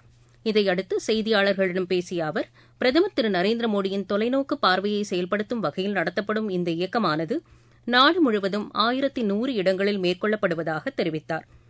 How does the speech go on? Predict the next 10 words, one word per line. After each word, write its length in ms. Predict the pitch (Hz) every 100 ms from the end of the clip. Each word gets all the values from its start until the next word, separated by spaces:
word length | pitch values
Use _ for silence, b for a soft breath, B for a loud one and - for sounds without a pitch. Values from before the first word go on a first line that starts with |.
| b b _ -
உடற்பயிற்சி 640 | 226 240 220 190 180 208 196
ஆரோக்கியத்தை 640 | 185 202 226 214 220 214 214
பேண 320 | 190 190 220
வகை 240 | 160 208
செய்வதோடு 560 | 220 180 165 170 165 269 b b b -
மாசு 320 | 233 311 -
கட்டுப்பாட்டுக்கான 840 | 240 214 220 220 220 220 214 220 226
ஒரு 200 | 175 -
தீர்வாகவும் 640 | 196 202 202 202 208 165 202
விளங்குகிறது 580 | 170 170 190 202 180